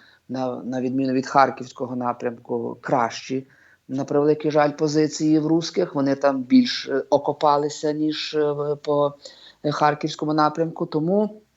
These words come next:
у нас, я думаю, що все попереду. Тут треба, звичайно, оптимістично сказати і віддати належне всім, е, причетним до Збройних сил України, бо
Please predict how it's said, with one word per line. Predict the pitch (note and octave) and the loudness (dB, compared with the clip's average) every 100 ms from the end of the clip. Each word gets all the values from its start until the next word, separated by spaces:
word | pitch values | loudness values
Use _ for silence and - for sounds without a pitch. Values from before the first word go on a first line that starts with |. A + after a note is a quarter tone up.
| _ _ _ _ - - | _ _ _ _ -16 -8
у | C#3 | 0
нас, | D3 D3 - | 0 0 2
я | D3+ | 2
думаю, | C3+ C#3+ C#3 | 4 2 2
що | C3 C3+ | -2 -6
все | - C#3 | 2 4
попереду. | C3 C3+ F3+ F#3+ G#3+ F#3 D#3+ D3+ D3 - - - | 4 2 4 6 4 2 0 0 -2 -8 -20 -10
Тут | - D#3+ D#3 | -4 -2 4
треба, | E3+ D#3+ C#3+ | 6 6 4
звичайно, | C#3 C#3 D#3+ F3 F3 D#3 D3+ | -2 -2 2 2 2 0 2
оптимістично | C3+ C#3 D3+ D3 C#3+ E3 D3 - C#3 | 0 0 2 2 2 2 2 0 -6
сказати | - C3 C#3 D#3+ F3 D#3 C#3+ C3+ | -2 0 4 2 2 -2 0 0
і | |
віддати | B2+ B2+ C3 D3 C#3+ C#3 | -2 -6 -2 -2 -2 -4
належне | C#3 C#3+ C#3+ C#3+ C3+ C3 | -2 0 0 -2 -8 -6
всім, | - - C#3+ C#3+ C3 | -6 0 4 4 2
е, | B2 B2 B2+ - - - _ | -2 -4 -8 -16 -20 -20 _
причетним | - C#3 C3+ C3+ B2 B2+ B2+ A#2+ A#2 | 2 2 4 4 4 2 -4 -2 -2
до | A#2 B2 A#2+ | 0 2 2
Збройних | - B2+ B2+ B2 B2 | 2 2 2 0 -2
сил | C3 A#2+ | -2 -2
України, | A#2 B2 B2 E3 F#3 C#3+ B2 | 0 0 2 0 0 -4 -4
бо | A#2+ B2 A#2+ | 0 4 4